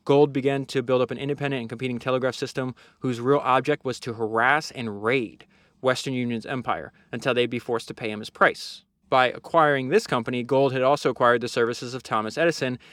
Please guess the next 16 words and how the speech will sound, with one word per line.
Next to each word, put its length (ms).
and 100
the 60
rights 300
to 100
his 180
automatic 520
patents, 420
a 80
powerful 420
pawn 400
in 120
the 60
campaign 500
for 100
the 60
conquest 520